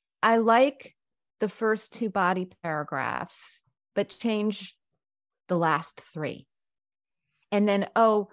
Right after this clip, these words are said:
can you put this idea into this paragraph?" So you are still organizing it, but it does it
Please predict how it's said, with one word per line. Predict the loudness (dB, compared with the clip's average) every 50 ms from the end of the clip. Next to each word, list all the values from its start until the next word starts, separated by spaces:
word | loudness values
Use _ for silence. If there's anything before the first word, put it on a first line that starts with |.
| _ _ _ _ _ -10
can | -4 0 0
you | 0 0
put | -2 -6 -10 -20 -16 0 2
this | 2 2 4 2
idea | 0 0 0 0 0 -2 0 -2 -2
into | -2 -4 -4 -4 -4 -2
this | -2 -4 -4 -6 -14
paragraph?" | -14 -12 -10 -8 -8 -8 -8 -6 -6 -6 -6 -8 _ _ _ _ _ _ _ _ 0
So | 4 4 6 4 4 0 -8 _ _
you | -2 0 2 2 4
are | 4 4 4 4
still | 0 -2 -4 -2 0 0 0 0
organizing | 0 0 0 0 0 -2 -4 -4 -4 -4 -4 -4 -4 -4 -4 -4 -4
it, | -4 -6 -8 -8 -12
but | -4 0 2 2
it | 2 0 -2 -4 -2
does | 0 0 0 0 0
it | -2 -4 -4